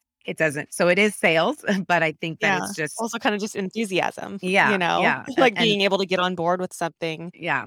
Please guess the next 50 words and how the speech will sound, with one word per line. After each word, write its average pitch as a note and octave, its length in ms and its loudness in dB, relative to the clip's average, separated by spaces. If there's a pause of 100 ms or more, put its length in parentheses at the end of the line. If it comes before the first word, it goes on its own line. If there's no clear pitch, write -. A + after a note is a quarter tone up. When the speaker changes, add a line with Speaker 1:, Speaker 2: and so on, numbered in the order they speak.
Speaker 2:
Well, B3+ 80 4
it's - 120 2
interesting E4 380 -2
too, A#3+ 200 -2
because G#3 200 -4
I F#3+ 140 0
think A3 200 -6
about, F3+ 500 2 (400)
you G3 60 -8
know, F#3+ 80 0
obviously F3+ 360 -2
I'm E3+ 140 -2 (140)
in G3+ 160 -2
real F#3+ 160 0
estate F3+ 220 -8
now, E3 180 -6
which E3+ 140 -12
is F3+ 120 -4
sales, E3 540 -2
Speaker 1:
Yeah. C#3 200 -6 (100)
Speaker 2:
but G3+ 100 2
I F3+ 40 6
also F#3 260 2
similarly F#3+ 520 -4
have F3 220 -6
a E3+ 40 -8
background E3 720 -4
in, E3 420 -8 (100)
you F3+ 120 -10
know, D#3 220 -6
modeling E3 420 -6
and F3 80 -4
acting. E3+ 540 -6 (400)
And G3 140 0
I F3+ 100 4
feel A#3+ 300 0
like F#3+ 160 2 (100)
part A#3+ 300 0
of, F3+ 460 2
like, F3+ 160 -4 (200)
the F3+ 120 -2
brands F#3 440 -4
that - 140 -14
kept - 320 -8
rehiring F#3 580 -4
me D#3+ 160 -10
over E3+ 220 -6
and E3 100 -6
over E3+ 220 -6
again, G3+ 360 -4